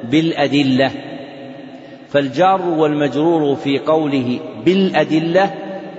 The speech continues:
متعلق بالمعارف الثلاث، فالجار والمجرور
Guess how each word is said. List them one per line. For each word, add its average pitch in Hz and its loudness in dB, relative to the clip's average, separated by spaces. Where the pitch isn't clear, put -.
متعلق 147 0
بالمعارف 135 0
الثلاث، 117 -2
فالجار 131 0
والمجرور 135 2